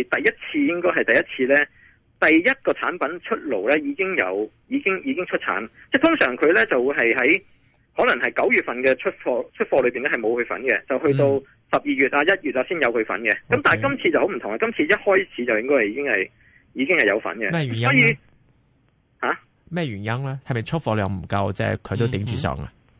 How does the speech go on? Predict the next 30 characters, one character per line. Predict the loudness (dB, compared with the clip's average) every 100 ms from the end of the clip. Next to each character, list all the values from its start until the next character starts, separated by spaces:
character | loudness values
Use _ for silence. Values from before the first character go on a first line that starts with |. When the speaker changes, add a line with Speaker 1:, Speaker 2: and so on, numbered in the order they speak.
| _ _ _ _ _ _ _
Speaker 1:
嗯 | 4
哼。 |
我 | 6
諗 | 4 0
同 | -2 -4
蘋 | -4 0
果 | 0 2
嘅， | 4 2 0 -8 _ -16 -4 -4 -4 -12 -10 -6
我 |
覺 | 0
得 | 0 -2 -20 -10
同 | -6 -4
蘋 | 0
果 | 2
嘅 | 2 0
壓 | 0
價 | -2 -2
策 | 0
略 | 0
比 | 2
較 | 2
有 | 2 0
關 | -2 -2
嘅， | -4 -8 _ -20 _ _ _ 2
因 |
為 | 2
Speaker 2:
OK。 | 0 -8 -20 -4
Speaker 1:
Tim | -4 0
Cook | 0 0
今 | -2